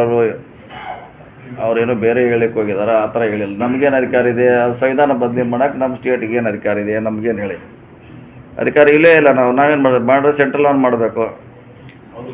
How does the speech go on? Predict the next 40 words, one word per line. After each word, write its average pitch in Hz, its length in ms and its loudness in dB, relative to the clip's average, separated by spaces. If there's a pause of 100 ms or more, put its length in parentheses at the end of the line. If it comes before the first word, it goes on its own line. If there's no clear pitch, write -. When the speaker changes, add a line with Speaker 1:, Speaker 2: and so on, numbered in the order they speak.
Speaker 2:
ಸರ್, 139 100 -14
ಬಿ 131 100 -14
ಜೆ 147 140 -10
ಪಿ 160 120 -6
ಅವರು 156 120 -4
ಹೇಳೋದು 151 260 -4
ಅನಂತ್ 147 320 -6
ಕುಮಾರ್ 165 260 -4
ಹೆಗಡೆ 147 180 -6
ಅವ್ರಿಗೆ 151 420 -4 (140)
ಇದೇ 151 200 -6
ಕಾರಣಕ್ಕೆ 151 440 -8
ಟಿಕೆಟ್ 151 460 -12 (100)
ಮಿಸ್ 131 240 -12
ಆಯ್ತು. 139 300 -8 (1080)
ಆದ್ರೆ 143 160 -14 (100)
ಡಿ 156 100 -10
ಕೆ 170 180 -8
ಶಿವಕುಮಾರ್ 170 320 -6
ವಿರುದ್ಧ 160 220 -6
ಕ್ರಮ 147 320 -8
ಏನು 156 300 -4
ಅನ್ನೋ 143 180 -6
ಅರ್ಥದಲ್ಲಿ 135 480 -12 (240)
Speaker 1:
ಅವರು 135 260 2
ಸ್ಪಷ್ಟವಾಗಿ 147 500 2
ಹೇಳ್ತಾ 143 240 4
ಇದ್ರು, 135 220 4 (240)
ನಾವು 113 200 2 (120)
ಬಂದಿರೋದೇ 127 460 0
ಸಂವಿಧಾನ 131 560 4
ಬದಲಿ 120 320 0
ಮಾಡಕ್ಕಂತ 123 600 0 (180)
ಸಾವಿರ 117 200 2
ಸಲ 113 180 0
ಹೇಳಿದ್ದಾರೆ. 104 400 0 (640)
ಇವ್ನು 120 260 -2
ಹಂಗೆ 143 220 2
ಹೇಳಿಲ್ಲ 147 240 6
ಇವರು. 113 240 2